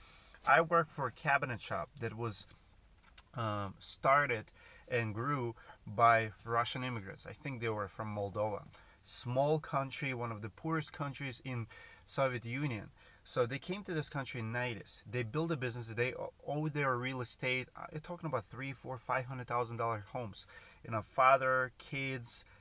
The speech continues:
everybody, you know, live an American dream. Uh, they didn't have that. They have, uh, real estate. They've been buying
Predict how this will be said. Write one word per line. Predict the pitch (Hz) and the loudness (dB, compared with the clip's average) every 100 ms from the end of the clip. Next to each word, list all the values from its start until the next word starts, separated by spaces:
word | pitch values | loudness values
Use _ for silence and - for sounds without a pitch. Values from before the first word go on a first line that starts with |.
| - - | -14 -2
everybody, | 151 143 143 127 127 127 110 - - - - | 0 0 -2 -2 -2 -2 -2 -6 -20 -20 -8
you | 117 | -2
know, | 110 101 - - - - | -2 -2 -10 -20 -20 -12
live | 131 135 | -4 -2
an | 127 | 0
American | 120 123 117 107 | 0 0 -2 -4
dream. | 101 120 95 90 - - - - - - | -4 -4 -6 -12 -20 -20 -20 -20 -20 -2
Uh, | 120 113 | 2 2
they | 110 123 | 0 -2
didn't | 127 113 | -2 0
have | 110 92 | 0 0
that. | 135 143 147 - - | 6 8 6 0 -16
They | 113 120 117 | -6 -2 -2
have, | 107 117 117 113 - - - | 0 4 4 4 -2 -14 -4
uh, | 123 113 107 | 0 2 0
real | 117 139 143 | -2 -4 -4
estate. | 131 - 147 143 139 - | -6 -4 -2 -2 -4 -8
They've | 113 107 | -8 -6
been | 107 104 | -6 0
buying | 110 113 117 113 107 | 4 6 4 0 -4